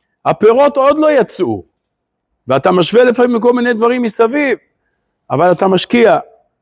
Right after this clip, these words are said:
ו-, ותורת השם חפצך, ואז פתאום תורתו,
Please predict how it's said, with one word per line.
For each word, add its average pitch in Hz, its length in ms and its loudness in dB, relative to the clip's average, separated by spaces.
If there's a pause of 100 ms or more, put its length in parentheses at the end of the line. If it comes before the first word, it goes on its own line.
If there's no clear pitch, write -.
(140)
ו-, 139 200 0
ותורת 180 500 0
השם 214 260 0
חפצך, 196 480 -2 (760)
ואז 226 400 0
פתאום 262 640 0 (400)
תורתו, 156 640 0